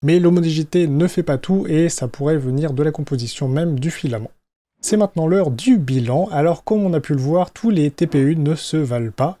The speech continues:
et peuvent avoir des propriétés vraiment très différentes, euh, surtout si l'on prend les extrêmes entre le quatre-vingt-dix-sept A et le soixante A. Mais je trouve que la différence la plus flagrante reste au moment du passage entre le quatre-vingt-deux A et le soixante-dix A, qui est vraiment plus flexible.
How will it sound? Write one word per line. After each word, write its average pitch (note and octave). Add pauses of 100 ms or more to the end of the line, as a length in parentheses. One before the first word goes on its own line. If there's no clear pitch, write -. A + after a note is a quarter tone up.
et D#3
peuvent E3
avoir C#3+
des C3
propriétés D3+
vraiment C#3+ (180)
très F3+
différentes, C3+ (440)
euh, A#2
surtout G3
si -
l'on D3
prend F3+
les D#3
extrêmes F3+
entre D3
le C#3
quatre-vingt-dix-sept D#3
A F3
et C#3+
le A#2+
soixante -
A. C3 (320)
Mais C#3
je D#3+
trouve G3+
que E3
la D3+
différence E3+
la B2+
plus -
flagrante F3
reste D#3
au D3
moment D3+
du C3
passage F3
entre C#3
le C3
quatre-vingt-deux D3
A E3
et C#3+
le A#2+
soixante-dix D3
A, C3+ (260)
qui C3+
est C#3
vraiment D#3+
plus G#3
flexible. E3+